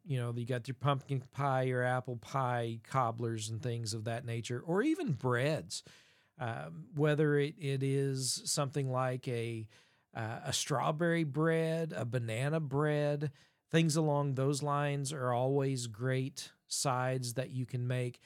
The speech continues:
Uh, and of course, as you, you know us, if we, if you've got a smoker and you can cook it on a smoker, it'll be even better. And so,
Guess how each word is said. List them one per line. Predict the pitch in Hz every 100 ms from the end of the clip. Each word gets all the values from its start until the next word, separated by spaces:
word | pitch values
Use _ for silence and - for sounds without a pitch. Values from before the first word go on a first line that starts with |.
| - _ _ -
Uh, | 113 120 -
and | 160
of | 160 -
course, | - 165 156 -
as | - 147 147 123
you, | 160
you | 185 160
know | 170 175
us, | 185 175 -
if | 131 156
we, | 175
if | 117
you've | 139
got | 156 156
a | 143
smoker | - 165 185 170
and | 143
you | 147
can | 139
cook | 160 165
it |
on | 160 160
a |
smoker, | - 175 165 160 139 - - -
it'll | 156 151
be | 131 147 -
even | 165 160 139 151 147 139 - _ _ _
better. | 120 110 143 127 - 120 _ -
And | 131 123
so, | 131 123 117